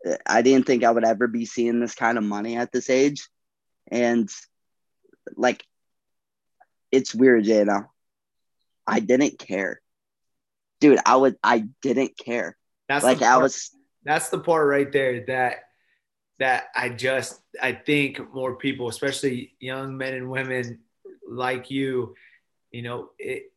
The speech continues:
Speaker 2: that's, that, that
Speaker 1: Dude.
Speaker 2: paycheck isn't, it's not gonna change your life if, if you're not right here, if you're not right here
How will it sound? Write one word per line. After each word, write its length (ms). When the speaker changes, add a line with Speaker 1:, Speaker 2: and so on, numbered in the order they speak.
Speaker 2:
that's, 380
that, 260
that 100
Speaker 1:
Dude. 300
Speaker 2:
paycheck 580
isn't, 380
it's 200
not 160
gonna 160
change 320
your 100
life 380
if, 300
if 380
you're 180
not 240
right 280
here, 360
if 180
you're 140
not 240
right 240
here 400